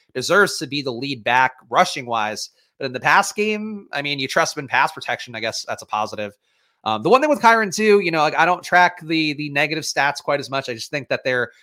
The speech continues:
a little bit noisy and kinda drive you off, guys. Like, drop catch rate, I, I don't worry about too much. But fumbles were there pretty heavily for Kyren. They kept going back to him, kept trusting him and all that.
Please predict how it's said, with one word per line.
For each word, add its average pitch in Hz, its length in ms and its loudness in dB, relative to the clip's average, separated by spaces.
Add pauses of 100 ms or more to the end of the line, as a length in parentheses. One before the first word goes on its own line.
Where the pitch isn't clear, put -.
(120)
a 131 60 -4
little 160 140 2
bit 156 160 -2
noisy 147 400 -6
and 131 100 -8
kinda 131 180 -2
drive 123 280 0
you 120 140 -4
off, 123 200 2
guys. 123 360 -2 (200)
Like, 113 120 -8
drop 135 320 0
catch 123 260 0
rate, 127 200 -2
I, 117 180 -4
I 117 60 -2
don't 117 120 -2
worry 120 140 -4
about 117 200 -2
too 120 100 -12
much. 117 260 -8 (260)
But - 100 -10
fumbles 214 500 4
were 196 260 2
there 208 240 -2
pretty 202 220 -2
heavily 190 260 2
for 190 140 -8
Kyren. 180 400 4
They 143 80 -4
kept - 240 0
going 170 180 -2
back 147 240 2
to 160 60 -14
him, 156 200 -12
kept - 220 -6
trusting 147 340 -4
him 143 80 -8
and 143 80 -2
all 135 160 2
that. 135 240 2